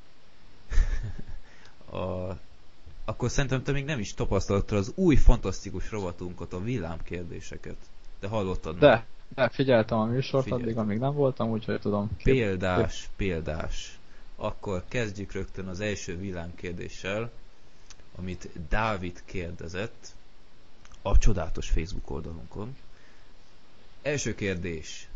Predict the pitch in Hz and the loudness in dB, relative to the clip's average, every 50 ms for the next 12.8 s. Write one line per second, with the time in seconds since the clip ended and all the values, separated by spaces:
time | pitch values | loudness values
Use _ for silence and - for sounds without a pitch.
0 | - - - - - - - - - - - - 101 98 104 110 120 131 143 123 | -8 -8 -8 -12 -12 -12 -12 -12 -12 -12 -10 -8 -6 -6 -4 -2 0 2 2 0
1 | - - - 104 101 95 - - 90 92 107 127 127 104 90 90 92 101 101 101 | 0 -2 -2 -2 0 -2 -2 -2 -2 0 2 2 0 0 -2 -2 -2 0 0 0
2 | 92 92 92 - - 90 90 87 87 - - - - 92 85 82 78 73 73 67 | 0 0 -2 -4 -4 -2 0 4 4 4 4 4 2 0 0 0 0 0 -2 -2
3 | 67 82 69 71 - - - 87 80 78 80 80 82 78 76 - - - - - | -2 -2 -2 -2 0 6 6 6 6 6 0 -6 -6 -8 -8 -8 -10 -8 -8 -8
4 | - - - - - - - - - - - - - - - - - - - - | -10 -10 -12 -12 -12 -12 -12 -12 -12 -12 -10 -10 -12 -12 -12 -12 -12 -12 -12 -12
5 | - - - - - - - - - - - - - - - - - - - - | -12 -12 -12 -12 -12 -12 -12 -12 -12 -12 -12 -12 -12 -12 -12 -12 -12 -12 -12 -12
6 | - - - - - 120 120 120 120 120 120 127 131 131 - - - - - - | -12 -12 -6 0 4 6 8 8 8 8 6 6 4 0 -6 -10 -12 -14 -14 -14
7 | - - - - - - - - - - - - - - - - - - - - | -14 -14 -14 -14 -14 -14 -14 -12 -12 -12 -14 -14 -14 -14 -14 -14 -14 -10 -4 0
8 | 156 143 113 113 110 117 - - - - - - - - - - - 170 160 143 | 2 4 6 6 4 4 0 -4 -12 -12 -12 -12 -12 -10 -2 6 8 10 12 12
9 | 160 160 160 139 127 127 143 143 131 - 110 113 120 120 - - 117 113 110 - | 12 10 10 10 10 10 10 8 8 8 6 4 4 2 0 0 2 2 2 0
10 | - - - 120 127 127 127 127 123 120 123 123 123 - - - - - 120 120 | 0 0 2 4 4 4 4 4 4 4 4 4 2 -2 -8 -8 -8 -4 2 6
11 | 110 101 107 110 - - - 123 98 95 - - 95 101 - - - - - - | 6 6 6 6 4 0 2 2 2 4 4 4 2 2 2 -4 -8 -10 -10 -10
12 | - - - - - - - - 107 120 110 104 107 104 110 110 | -10 -10 -8 -8 -8 -8 -6 -4 -2 0 2 4 4 4 4 2